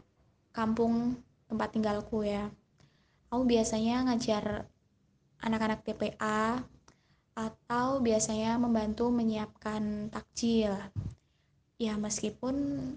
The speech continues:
masih dalam kondisi pandemi seperti ini, tapi kegiatan Ramadan di daerah tempat tinggalku tuh masih berjalan. Walaupun nggak serame, nggak seramai di, seperti bulan Ramadan sebelumnya ya,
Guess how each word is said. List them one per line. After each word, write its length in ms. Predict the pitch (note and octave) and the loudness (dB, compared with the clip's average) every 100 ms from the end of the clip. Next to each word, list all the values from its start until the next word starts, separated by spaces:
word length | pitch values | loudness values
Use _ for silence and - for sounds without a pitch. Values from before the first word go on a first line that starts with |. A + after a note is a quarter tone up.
| - - | -12 -10
masih 320 | A3+ A3 - | -6 0 0
dalam 320 | A3 G#3+ G#3 G#3+ | 2 2 0 0
kondisi 560 | A3 A3 G#3+ - A3 | 0 0 0 -2 -4
pandemi 400 | A3+ G#3+ G#3+ G#3+ | -2 -2 0 -2
seperti 320 | - - - | -4 -10 -10
ini, 400 | A3 G#3 G3+ C4 | -4 0 0 0
tapi 400 | C#4 A#3 - D#4+ D#4 - _ _ _ _ _ _ | 0 -4 -2 -2 -4 -14 _ _ _ _ _ _
kegiatan 560 | B3+ A#3 A#3 A3 A#3 A#3 | -2 2 4 2 0 0
Ramadan 640 | A#3 A3+ A3 G#3+ A3 B3+ | 2 0 0 2 2 4
di 80 | A#3 | 2
daerah 320 | G#3+ G#3 G#3 G#3 | 2 0 -2 -4
tempat 320 | G#3+ A3 G#3+ | -4 -4 -2
tinggalku 400 | A3 G#3+ G3+ G3+ | 0 0 0 -2
tuh 320 | A3+ D#4+ D#4 - - - _ _ | -2 0 -2 -4 -16 -20 _ _
masih 300 | A3+ A3+ B3+ | -2 0 0
berjalan. 720 | A3 G3 G3+ A3+ A3+ G3+ G3+ G#3 - - - - _ _ | 0 0 0 2 2 2 -2 -6 -14 -20 -20 -20 _ _
Walaupun 800 | A3 G#3 G3+ G3+ C#4 D#4 C4+ - - - _ | -2 0 0 0 2 2 2 -2 -4 -16 _
nggak 240 | A3 G#3+ - _ _ | -2 -2 -4 _ _
serame, 960 | - A3+ A3 G#3+ G#3+ A3 G#3+ G#3+ G#3+ G#3+ - _ _ - | -6 -2 -2 0 0 2 0 0 -2 -4 -8 _ _ -2
nggak 160 | G#3+ | -2
seramai 640 | A3 A3 G#3+ G#3+ G#3+ A3 G#3+ | 0 -2 0 0 2 0 -2
di, 100 | A3 - _ | -6 -8 _
seperti 480 | - - A3 - A3 | -6 -2 -2 -2 -2
bulan 240 | G#3 G#3 | 0 0
Ramadan 640 | G#3+ G#3 G#3 G#3 G#3 G#3 G#3+ | -2 -2 -2 -2 0 -2 -4
sebelumnya 640 | - A3 A3 C#4+ C#4 B3 | -6 0 2 2 2 2
ya, 200 | G3+ G3+ | 2 0